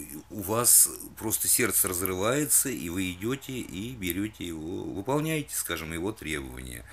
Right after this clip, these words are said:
М, тут я советую, ребятки, вы лучше к нему подходите, успокаивайте и с-, не приучайте его к тому, что он будет добиваться вот этих всех своих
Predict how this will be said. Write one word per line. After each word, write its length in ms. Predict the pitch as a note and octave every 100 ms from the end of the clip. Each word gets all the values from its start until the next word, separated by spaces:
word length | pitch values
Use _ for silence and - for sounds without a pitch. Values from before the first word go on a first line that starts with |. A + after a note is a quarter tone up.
| - - - - - - - -
М, 520 | - - - C#2 F2+
тут 180 | - D3
я 100 | A#2+
советую, 520 | - A2+ A2 F#2 F#2
ребятки, 420 | A2 A2 D#2 - G2
вы 380 | B2 A#2 G2+ -
лучше 360 | D#2+ A#2 - A2
к 80 | A#2+
нему 260 | C3 G#2
подходите, 920 | - E2 - A2+ B2+ C3 D#2+ D2+ D2 - - - - - - -
успокаивайте 1000 | G2+ - G#2+ - A#2+ A#2+ F2 D#2+ - C#2
и 360 | - - G#2+
с-, 140 | D#4+ -
не 320 | - G2 C3
приучайте 720 | B2 D3+ D#3+ - D3 F#2 -
его 140 | D#2+ D#2
к 100 | -
тому, 300 | F2+ G#2 A#2+
что 280 | - E2 -
он 240 | G2+ G2
будет 320 | D#2 F#2 D#2+ D2
добиваться 540 | E2+ F2 G2 F#2+ -
вот 140 | D2+
этих 220 | D#2 - C#2+
всех 320 | - D2 -
своих 400 | - E2 E2+ -